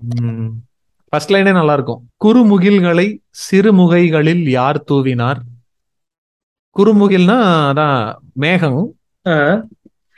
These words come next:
Speaker 1: சிறுமுகை அப்படின்னா, முகை வந்து என்னன்னா, மொட்டுக்கு முன்னாடி இருக்கிற ஸ்டேஜ்னு சொல்லுவாங்க. இந்த, இந்த பாட்டுல கூட வரும், "முகை முகில் மொட்டு" அப்படின்லாம் வரும்.
Speaker 2: ஆமா,
Speaker 1: அந்த
Speaker 2: முகை முகை மொட்டு
Speaker 1: பாட்டுலாம்.
Speaker 2: இந்த,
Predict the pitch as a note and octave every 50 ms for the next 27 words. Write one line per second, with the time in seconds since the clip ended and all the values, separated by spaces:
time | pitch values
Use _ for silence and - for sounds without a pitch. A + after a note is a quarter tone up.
0 | _ _ _ _ _ _ _ _ _ _ _ - - - - A3+ A#3+ A#3+ C4+ A3+
1 | G3+ G3+ F#3 G3+ A3+ A3+ G3+ F3+ D#3+ D#3+ E3 F#3+ G3 E3+ E3 F3 E3+ A3 A#3+ A3+
2 | G3+ F#3 F#3 F#3 F3 D#3+ D#3 E3+ G3 G#3+ G#3 F#3 D3 D3+ F3 F#3 F3+ - - C4+
3 | C4+ - A3+ F#3+ F#3 F#3 G3+ A3 A3 A3 G3+ G3+ F3 F3 F3 F3 F3 - E3+ D3
4 | D3+ - D#3 D#3 D3+ D#3 D3+ - D3 C3+ C3 B2+ A#2+ A#2 A#2 B2 B2 - - C3+
5 | C3+ C3+ D3 E3 F3+ F3+ F#3 D#3+ D#3 D3+ C#3 C#3 C#3 C3+ B2+ B2 B2 C3+ C#3+ D#3
6 | E3+ E3 D#3+ D#3+ D3 D3+ D#3+ D#3+ D3 C#3+ C3+ C#3 - _ - D3 D3 C#3+ C3+ B2
7 | B2+ B2+ B2+ B2+ B2+ B2 A#2 A#2 F3+ G3+ G3 F#3 F3 E3+ F3+ F3+ E3+ F3 F3 G3+
8 | G#3 G3+ G3 F#3+ F#3+ F#3+ F3+ F3 F3 F3 A#2 A#2+ A#2+ B2 B2+ B2+ B2 A#2+ E3 E3
9 | D#3+ D#3 C#3+ - -